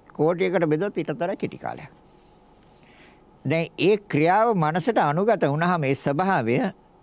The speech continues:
ඒ සත්‍ය ස්වභාවය මනසට අනුගත වුණාම දැන් එතකොට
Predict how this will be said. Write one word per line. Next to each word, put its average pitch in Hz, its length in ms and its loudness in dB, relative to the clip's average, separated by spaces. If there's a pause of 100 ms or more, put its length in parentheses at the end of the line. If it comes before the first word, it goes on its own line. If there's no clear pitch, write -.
ඒ 120 60 -2
සත්‍ය 165 440 -2
ස්වභාවය 160 480 0
මනසට 143 440 -2
අනුගත 143 440 -2
වුණාම 127 560 0 (1300)
දැන් 165 460 -2 (400)
එතකොට 117 560 -2